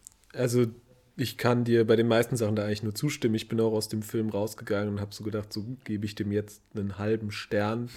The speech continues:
auf Letterboxd, weil es ist halt kein Film. Aber dann muss man halt, und da bin ich dann ein bisschen zurückgerudert, weil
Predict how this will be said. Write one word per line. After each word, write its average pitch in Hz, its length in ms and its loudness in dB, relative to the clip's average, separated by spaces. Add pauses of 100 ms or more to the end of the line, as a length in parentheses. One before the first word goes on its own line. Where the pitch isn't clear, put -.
auf 107 120 -6
Letterboxd, 113 580 0 (360)
weil 104 100 0
es 104 100 0
ist - 220 0
halt 107 220 -2
kein 101 220 -2
Film. 101 380 0 (500)
Aber 113 340 2
dann 113 140 -2
muss 120 160 -2
man 110 120 0
halt, 110 220 0 (340)
und 107 220 -4 (420)
da 104 100 -4
bin 107 140 -2
ich 101 80 -6
dann 107 120 -4
ein - 20 -2
bisschen 104 240 -4
zurückgerudert, 139 580 6
weil 123 200 6